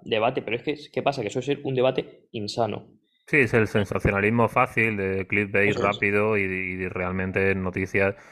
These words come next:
Speaker 2: no demasiado profundas o con no demasiado análisis de, de lo que son las propias, eh, leyes, porque muchas veces encontramos bulos, eh,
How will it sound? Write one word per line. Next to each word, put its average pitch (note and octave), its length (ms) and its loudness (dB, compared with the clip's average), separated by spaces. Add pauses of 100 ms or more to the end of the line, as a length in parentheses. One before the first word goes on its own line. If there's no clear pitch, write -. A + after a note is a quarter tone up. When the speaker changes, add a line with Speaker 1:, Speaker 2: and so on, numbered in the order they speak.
(260)
Speaker 2:
no F#2+ 120 0
demasiado F#2+ 400 2
profundas F#2+ 480 0
o F#2 180 2
con F2+ 160 -6
no F2+ 80 -4
demasiado F#2 600 0
análisis F#2+ 520 0
de, F#2 320 0
de F#2 120 -2
lo F2+ 80 -2
que F#2 80 -8
son G#2 120 0
las A2+ 100 2
propias, F2+ 560 -2 (480)
eh, F2+ 380 2
leyes, B2 340 2
porque - 340 0
muchas G2 240 -2
veces B2 160 0
encontramos A2+ 420 2
bulos, C#3+ 380 0 (480)
eh, G2+ 640 2